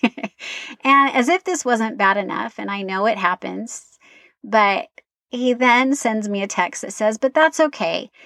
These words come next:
At least the food poisoning that I had last night is gone." <laughs> Ah!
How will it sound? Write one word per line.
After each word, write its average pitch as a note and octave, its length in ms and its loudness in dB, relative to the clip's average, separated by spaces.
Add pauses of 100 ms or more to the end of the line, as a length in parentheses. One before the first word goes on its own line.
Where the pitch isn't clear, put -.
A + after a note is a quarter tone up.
(260)
At B3 180 0
least D4+ 320 0
the A#3+ 100 0
food A3+ 320 -2
poisoning F#3 520 -2
that F3 120 -4
I F3+ 120 4
had F3+ 220 -2
last F3 360 0
night F3 340 -6
is F3+ 200 -6
gone." E3+ 400 -2 (300)
<laughs> - 880 -6 (800)
Ah! F#4+ 520 6